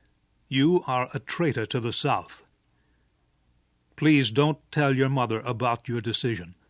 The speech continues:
She's sick, and we both know she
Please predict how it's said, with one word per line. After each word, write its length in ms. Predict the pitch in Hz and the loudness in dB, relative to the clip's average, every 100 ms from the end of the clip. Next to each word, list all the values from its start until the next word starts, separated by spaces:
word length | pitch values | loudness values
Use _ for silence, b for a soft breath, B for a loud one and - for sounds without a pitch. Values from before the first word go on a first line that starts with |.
| _ _ _ _ _ _ _ _ _ _ _ _ _ _ | _ _ _ _ _ _ _ _ _ _ _ _ _ _
She's 400 | - - 135 - | -4 0 0 0
sick, 520 | - 165 - - - _ _ _ _ _ - | 0 -2 -4 -16 -20 _ _ _ _ _ -14
and 140 | 92 | -10
we 100 | 104 | -8
both 360 | 98 127 131 - | -2 0 0 -2
know 300 | 127 123 113 | -4 -2 -4
she 380 | - 120 113 | -4 -6 -6